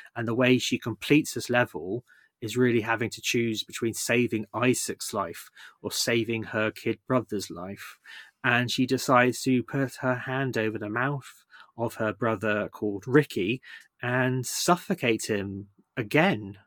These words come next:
basically. It's really harrowing stuff. And we learn later, and what, and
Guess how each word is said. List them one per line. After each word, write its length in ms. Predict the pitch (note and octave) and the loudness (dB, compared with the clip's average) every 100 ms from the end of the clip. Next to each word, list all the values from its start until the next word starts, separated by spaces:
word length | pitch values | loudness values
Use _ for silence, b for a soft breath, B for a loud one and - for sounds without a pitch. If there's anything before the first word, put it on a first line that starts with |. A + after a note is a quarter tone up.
| _ | _
basically. 640 | G#2 G#2 - F#2 - A#2 D#3+ | -4 -4 -6 -8 -4 -2 -2
It's 220 | D3+ - | -4 -4
really 260 | F3 G#3 | -4 -2
harrowing 460 | E3+ A#2 A#2 A#2 A#2 | -2 -2 -2 -4 -6
stuff. 460 | - - D3 - - B B B - | -8 -2 -2 -4 -16 B B B -2
And 500 | B2+ B2+ B2+ B2 A#2+ - _ _ _ | 2 4 2 -2 -8 -14 _ _ _
we 80 | C3 | 2
learn 200 | C#3+ B2+ | 2 2
later, 580 | B2 C3+ - G#2+ G#2 B2+ C3 | 2 0 0 -4 -4 -8 -6
and 100 | C#3+ | -4
what, 140 | - | -4
and 300 | C#3+ A2+ A2 | -8 -8 -10